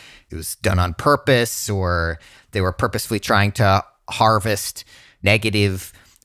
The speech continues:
P R and negative energy. But considering that the week-long run of the new logo cost them a hundred million dollars and the company was already not operating at its height at the time,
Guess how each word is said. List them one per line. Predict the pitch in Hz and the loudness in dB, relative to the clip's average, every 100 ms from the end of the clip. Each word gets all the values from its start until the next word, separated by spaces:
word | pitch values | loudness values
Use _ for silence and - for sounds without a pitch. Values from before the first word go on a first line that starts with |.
| _ - | _ -8
P | - 120 98 | 0 4 6
R | 101 98 98 98 - | 6 6 4 2 -2
and | 107 107 | 0 2
negative | 117 113 104 104 | 2 0 -2 2
energy. | 110 107 90 104 92 90 - - - - _ _ - | 2 2 -2 -2 0 0 -4 -16 -20 -20 _ _ -2
But | 139 127 - _ _ | 2 2 0 _ _
considering | - 135 - 170 165 160 143 | -8 -6 -2 0 2 4 2
that | 127 - | 0 0
the | 107 | 0
week-long | 131 - 131 123 117 | 0 2 2 4 4
run | 110 113 117 113 | 2 2 4 4
of | 107 95 | 0 0
the | 107 | 0
new | 107 107 | 2 4
logo | 107 107 107 98 | 4 4 4 0
cost | - - 110 - - | 0 2 2 0 -4
them | 110 101 95 95 - - | 0 2 2 0 -4 -8
a | 104 | -6
hundred | - 131 123 120 104 | 0 0 2 0 0
million | 107 101 95 | 0 0 -2
dollars | 98 95 85 76 73 98 - - | 0 0 0 -2 -6 -6 -8 -6
and | 98 98 95 98 95 92 85 - - - _ _ _ - | 0 2 2 2 2 0 -2 -14 -20 -20 _ _ _ -10
the | - | -2
company | 147 151 131 | 0 2 2
was | 117 | 4
already | 127 127 | 2 2
not | 117 123 131 - - | 2 2 2 0 0
operating | 123 127 123 120 117 117 | 0 0 -2 0 0 0
at | 104 | -2
its | 101 | -4
height | - 120 135 - - - | -2 2 2 -2 -14 -8
at | 131 - | -6 -4
the | |
time, | - 143 131 135 143 151 | -4 2 4 4 2 0